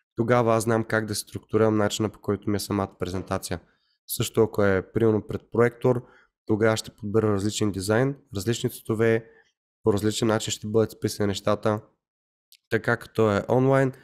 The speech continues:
аз знам, че това ще се гледа на всякакви устройства, затова съм подбрал шрифтове, които да могат да считат, примерно, на телефон и на компютър, и това не е никакъв проблем. Ам, другият тип на място е все пак и самото облекло, което го носите.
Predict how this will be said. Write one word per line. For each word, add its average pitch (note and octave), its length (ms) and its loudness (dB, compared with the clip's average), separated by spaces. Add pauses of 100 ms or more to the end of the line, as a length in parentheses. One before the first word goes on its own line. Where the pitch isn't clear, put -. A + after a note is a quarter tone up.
(260)
аз A2 180 0
знам, A2+ 180 2
че - 100 -12
това G#2+ 180 -2
ще - 100 -6
се F#2+ 80 -8
гледа G#2 220 0
на F2+ 60 -2
всякакви C3 340 -2
устройства, A#2 640 0
затова A2 280 -2
съм G#2 180 -4
подбрал G#2 340 -2
шрифтове, A2+ 440 -4
които A2 200 -2
да G2+ 100 0
могат G2+ 200 0
да F#2+ 80 -8
считат, - 420 -10 (440)
примерно, G2+ 200 2
на F2+ 100 -4
телефон C3+ 520 0 (120)
и G#2+ 60 2
на F#2+ 140 -2
компютър, B2+ 440 -2
и A2+ 80 -2
това G#2 200 -4
не G2+ 80 0
е G2+ 40 0
никакъв - 320 -6
проблем. F2 300 -4 (2000)
Ам, G#2+ 360 0 (140)
другият C#3 440 4
тип - 180 -6
на A#2 60 4
място C#3 460 2
е C3+ 200 4 (120)
все - 220 -4
пак A#2+ 280 -4
и - 20 -14
самото A2+ 420 0
облекло, G2+ 380 0
което G#2 340 0
го G2+ 60 0
носите. B2+ 460 0